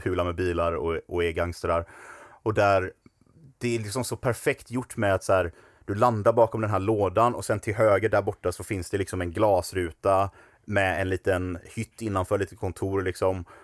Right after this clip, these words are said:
Och så kommer gubbarna springandes där du kan, du kan skjuta på en grej för att, en, en liten panel för att en sån upphöjd bil ska, liksom, ramla ner. Och att just få till den där med att springa bort mot det där glaset, skjuta upp glaset medan du springer mot det och sen kasta sig igenom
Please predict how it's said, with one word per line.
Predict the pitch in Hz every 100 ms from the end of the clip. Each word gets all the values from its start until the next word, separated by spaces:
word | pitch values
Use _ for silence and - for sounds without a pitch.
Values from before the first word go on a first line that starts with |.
| _
Och | 107
så | 101
kommer | 90 110
gubbarna | 95 104 92 95
springandes | - 104 95 90 87
där | 95
du | 90
kan, | 87 92 90
du | -
kan | 95
skjuta | - 110 -
på | 98 107
en | 110 113
grej | 107 101 95
för | 120
att, | 90 90
en, | - 98
en | 98 98
liten | - 90
panel | 101 104 113 110
för | 107
att | 98
en | - 95 92 -
sån | - 95
upphöjd | 101 - - 104 98
bil | 104 104 107
ska, | -
liksom, | 95 90
ramla | 92 92 90
ner. | 87 104 120 120 107 -
Och | - - -
att | 113
just | 117 -
få | 117
till | 165 135
den | 143
där |
med | 113
att | 98
springa | - 123 107
bort | 98 127
mot | - 120
det |
där | 110
glaset, | 87 104 95 90 120
skjuta | - 123 98 117
upp | 120
glaset | 117 117 98 - -
medan | 110 107 98
du | 107
springer | - 117 98 117
mot | 101 85
det | 92
och | 90
sen | - 95
kasta | - 120 - -
sig | -
igenom | 120 123 107 92 95